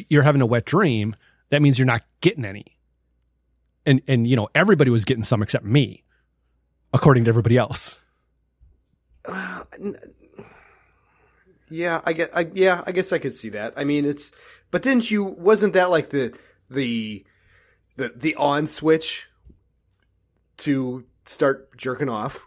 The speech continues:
Speaker 2: Was your, like, your first wet dream?
Speaker 1: All right, I, I'll share something with you. I honestly cannot remember ever having one.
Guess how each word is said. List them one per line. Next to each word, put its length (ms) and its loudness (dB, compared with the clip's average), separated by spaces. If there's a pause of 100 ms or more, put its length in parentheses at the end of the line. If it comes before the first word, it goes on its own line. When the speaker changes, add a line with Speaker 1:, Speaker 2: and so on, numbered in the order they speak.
Speaker 2:
Was 220 -2
your, 120 -6
like, 180 -6
your 120 -6
first 360 -10
wet 140 -4
dream? 400 -12 (320)
Speaker 1:
All 80 4
right, 100 0
I, 180 0
I'll 140 2
share 200 -2
something 200 -4
with 100 -2
you. 140 0 (200)
I 160 4
honestly 580 0
cannot 260 2
remember 280 -2
ever 180 -2
having 260 -6
one. 160 -20